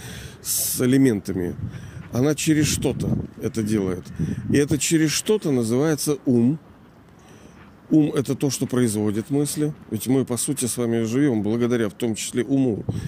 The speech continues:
Мы производим мысли, там, пойти туда, сделать то. Мысли производятся. Интеллект — это то, что, э, способность души выбирать мысли, потому что вы,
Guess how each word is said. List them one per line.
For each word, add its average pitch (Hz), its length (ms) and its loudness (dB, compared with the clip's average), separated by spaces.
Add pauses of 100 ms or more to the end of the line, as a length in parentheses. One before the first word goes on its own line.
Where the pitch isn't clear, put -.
(160)
Мы - 640 2
производим 135 560 4
мысли, 117 300 0
там, 95 200 -4
пойти 110 360 -2
туда, 110 360 0
сделать 120 420 0
то. 110 240 -2 (520)
Мысли - 560 2
производятся. 104 760 2 (120)
Интеллект — 139 640 4
это 143 200 0
то, 143 160 -2
что, 139 280 -2 (320)
э, - 200 -10
способность 127 580 0
души 135 380 0
выбирать 143 580 2
мысли, 120 380 2
потому 110 300 -2
что 123 180 -2
вы, 127 160 2